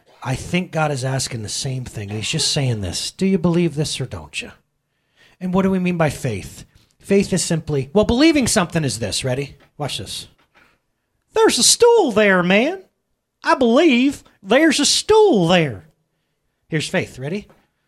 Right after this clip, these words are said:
"I'm gonna sit on that stool that I believe is there." You see the difference? Do you, number one, believe this? That if we decide to actually delight ourselves in God, time out. Here's what delight yourself in God means. <sighs>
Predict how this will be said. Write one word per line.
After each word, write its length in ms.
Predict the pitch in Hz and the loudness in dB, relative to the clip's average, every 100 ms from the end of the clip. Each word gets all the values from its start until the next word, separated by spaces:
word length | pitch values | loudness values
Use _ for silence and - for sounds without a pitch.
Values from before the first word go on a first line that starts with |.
| _ _ 320 | _ _ -4
"I'm 120 | 349 | 0
gonna 120 | 320 | 2
sit 320 | - 453 440 | 4 4 6
on 200 | 349 285 | 4 4
that 180 | 247 220 | 4 2
stool 320 | - 269 220 | 2 4 4
that 80 | 214 | 4
I 140 | 214 202 | 4 4
believe 340 | 208 214 196 | 4 4 4
is 140 | 185 | 2
there." 420 | 170 190 170 110 - - - - _ _ - | 2 2 2 0 -8 -20 -20 -20 _ _ -6
You 60 | |
see 120 | 190 | 0
the 60 | 160 | 2
difference? 420 | 165 170 330 - - - _ _ _ _ _ _ - - - _ _ - | 2 0 -6 -10 -12 -14 _ _ _ _ _ _ -20 -20 -20 _ _ 0
Do 140 | 262 | 4
you, 140 | 262 | 4
number 200 | 247 247 | 4 4
one, 220 | 247 240 226 | 4 4 4
believe 380 | 233 269 247 | 4 4 2
this? 380 | 117 - - - - - _ _ - - - - | -2 -6 -6 -6 -8 -16 _ _ -20 -20 -8 0
That 160 | 202 | 2
if 160 | 202 214 | 2 2
we 120 | 277 | 2
decide 640 | 285 - 247 190 170 160 - - | 2 2 2 4 2 -2 -8 -8
to 160 | 220 | -6
actually 500 | 208 269 302 277 277 | -2 0 2 2 0
delight 420 | 208 220 196 240 202 | 0 0 0 0 0
ourselves 460 | 220 - 220 185 | -2 2 0 2
in 80 | 214 | 0
God, 280 | 185 123 - | 0 -2 -4
time 300 | - 196 185 | -2 0 -2
out. 340 | - - - - _ _ _ _ _ _ _ | -4 -8 -10 -12 _ _ _ _ _ _ _
Here's 140 | 220 220 | -2 0
what 120 | 247 | 0
delight 240 | 202 190 | 2 0
yourself 320 | 180 - 165 147 | -2 -2 -2 -4
in 60 | |
God 240 | 139 131 104 | -6 -6 -8
means. 320 | 92 - - - _ _ _ _ _ _ _ _ - - - - - - _ _ | -16 -16 -18 -20 _ _ _ _ _ _ _ _ -20 -20 -20 -20 -20 -20 _ _
<sighs> 20 | _ | _